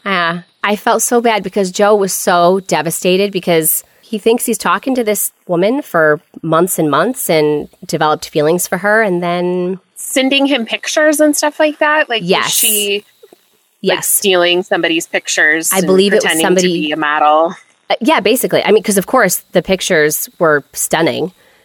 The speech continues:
Speaker 1: So it was somebody she went to high school with.
Speaker 2: How bad must you feel to not even think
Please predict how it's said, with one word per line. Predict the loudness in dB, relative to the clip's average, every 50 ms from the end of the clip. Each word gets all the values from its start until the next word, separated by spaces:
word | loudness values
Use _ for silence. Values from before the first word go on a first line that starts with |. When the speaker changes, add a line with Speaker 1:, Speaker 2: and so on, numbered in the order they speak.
| _ _
Speaker 1:
So | -4 0 0 2
it | 2
was | 0 0
somebody | 2 2 2 2
she | 0 0 -2
went | -2 -2
to | -2 -4
high | -6 -6
school | -6 -4 -6 -4
with. | -4 -4 -4 -6 -10 -20 _ _ _ _ _ _ _ _ -10
Speaker 2:
How | -8 -4 0 2 2 2 2
bad | 2 0 0 0 0 -2 -2 -4 -4
must | -4 -2 -2 -2 -2 -4
you | -6
feel | -8 -2 0 2 4 4 4 2
to | 0 -4 -4 -2 0 2 2 2 0
not | 0 0 0 0 0
even | 0 -2 -2 -2 -2 -2 -2 -6 -6
think | _ -4 -2 -2 -2 -2 -6 _ -20 -20